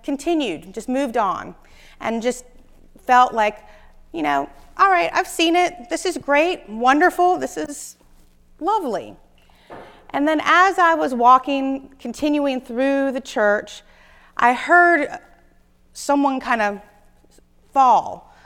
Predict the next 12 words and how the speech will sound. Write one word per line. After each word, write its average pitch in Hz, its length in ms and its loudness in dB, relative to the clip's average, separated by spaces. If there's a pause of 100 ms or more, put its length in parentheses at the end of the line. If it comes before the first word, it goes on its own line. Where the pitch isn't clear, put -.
(200)
And 226 160 -6
really, 302 280 2
it 220 60 -4
was 226 120 -6
a 247 40 0
woman. 233 360 2
She 233 120 -12
was 220 140 -10
falling 311 540 0
to 269 160 -6
her 254 160 -4
knees, 240 600 -8